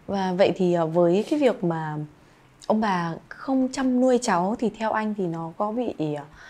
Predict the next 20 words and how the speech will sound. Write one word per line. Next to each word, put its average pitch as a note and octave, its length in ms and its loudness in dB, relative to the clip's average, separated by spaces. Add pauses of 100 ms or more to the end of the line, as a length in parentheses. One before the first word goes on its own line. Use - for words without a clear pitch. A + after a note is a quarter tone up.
(180)
tác D4+ 160 -4
động G#3 340 2
đến E3+ 200 2
cái E3 240 0
việc, B3 300 -2
ảnh E3 120 -8
hưởng D#3 280 -2
đến D3+ 300 -4
cái B3+ 100 -6
việc B3+ 240 -6
tình F#3+ 240 2
cảm F3+ 240 -2 (100)
giữa F#3 100 2
ông A#3+ 140 2
bà F#3+ 240 -8
với E3+ 80 -4
các B3 180 -14
cháu F#3+ 140 -8
không G3 200 -8
ạ? - 60 -14